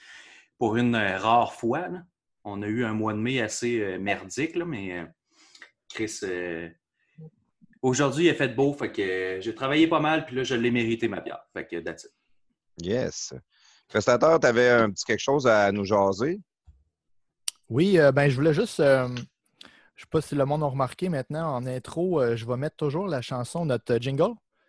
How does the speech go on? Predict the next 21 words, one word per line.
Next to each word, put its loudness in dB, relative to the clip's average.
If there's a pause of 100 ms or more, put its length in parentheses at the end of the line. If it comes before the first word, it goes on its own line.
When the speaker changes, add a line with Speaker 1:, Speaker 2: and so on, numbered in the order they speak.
(400)
Speaker 3:
que, 0
Speaker 2:
Oui. 4
Speaker 3:
euh, -2
Rising 2
at 0
Fall 2
ont 0
fait -2
pour -6
nous. 0 (760)
Euh, 0
c'est -8
exclusif, -2
euh, -4
au -4
podcast 0
de 2
garage, -2
ce -2
petit -10
jingle-là. -2